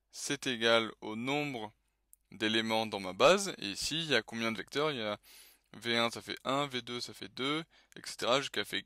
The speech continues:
V K, ça fait K vecteurs. Donc on sait que la dimension de V, c'est K ici. Et la question qu'on se pose, c'est, on connaît la dimension de V,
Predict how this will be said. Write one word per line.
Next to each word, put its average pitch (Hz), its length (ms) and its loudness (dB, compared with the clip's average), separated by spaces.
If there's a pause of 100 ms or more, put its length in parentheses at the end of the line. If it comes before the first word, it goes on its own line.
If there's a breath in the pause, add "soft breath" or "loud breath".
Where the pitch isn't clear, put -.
V 107 220 0
K, 135 240 6
ça 117 140 -6
fait 127 200 -2 (120)
K 139 200 8
vecteurs. 123 480 -4 (600 soft breath)
Donc - 200 -14
on 113 60 -12
sait 147 160 0
que 139 100 0
la 117 60 4
dimension 131 540 -4
de 98 100 -8
V, 131 320 2 (480)
c'est - 240 0
K - 120 2 (100)
ici. 104 320 -4 (420)
Et 104 100 -2
la 135 200 6
question 185 360 -2
qu'on 131 160 -6
se - 60 -12
pose, 226 340 -4 (760 soft breath)
c'est, 139 300 2 (100)
on 127 140 -8
connaît 180 420 2
la 127 140 4
dimension 117 400 -6
de 107 80 -8
V, 160 240 2